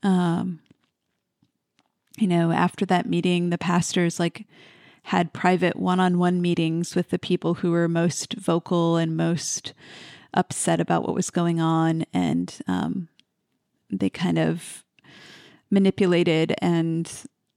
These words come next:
twisted the story and, um, basically persuaded people to stay. And we just watched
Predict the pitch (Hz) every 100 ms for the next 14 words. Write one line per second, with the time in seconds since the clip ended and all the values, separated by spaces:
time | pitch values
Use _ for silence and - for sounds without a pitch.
0 | _ _ _ _ _ - - - 185 -
1 | 180 165 165 - 175 170 170 165 165 160
2 | - - 175 165 165 165 165 - - -
3 | 185 - - - - _ 220 240 220 170
4 | - 185 - 165 160 160 - 180 - 175
5 | - 185 - 175 170 175 170 175 180 208
6 | - 180 170 170 - - - - -